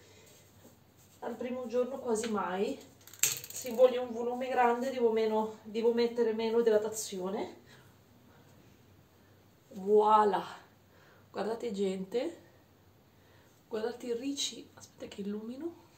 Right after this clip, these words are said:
che qua sotto,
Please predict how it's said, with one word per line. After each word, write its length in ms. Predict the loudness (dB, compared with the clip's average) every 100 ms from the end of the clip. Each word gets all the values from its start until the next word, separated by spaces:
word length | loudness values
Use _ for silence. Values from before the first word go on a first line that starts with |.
| _ -20 -20 -20 _ -20 -20 -20 _ _ _ _ _ _ _
che 160 | -16 -12
qua 120 | -10
sotto, 540 | -8 -8 -8 -10 -18